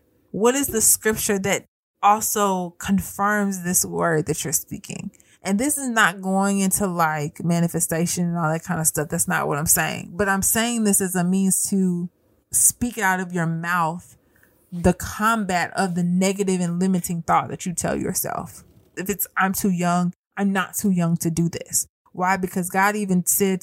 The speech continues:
to, I forgot who it was, uh, "Don't despise your youth." I think it was Timothy. "Don't despise your youth,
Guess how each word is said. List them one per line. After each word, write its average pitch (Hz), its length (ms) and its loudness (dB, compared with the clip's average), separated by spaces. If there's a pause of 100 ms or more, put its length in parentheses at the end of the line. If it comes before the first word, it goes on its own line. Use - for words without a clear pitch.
(100)
to, 185 320 2
I - 160 -10
forgot 180 320 -2
who 185 240 0
it 165 40 -6
was, 175 460 -4 (500)
uh, 185 100 0
"Don't 202 240 2
despise 196 680 2
your 180 120 0
youth." 170 520 -6
I 185 40 0
think 202 180 -2
it 190 40 2
was 175 160 2
Timothy. 175 640 0 (160)
"Don't 226 180 -4
despise 190 760 2
your 180 100 0
youth, 185 540 -6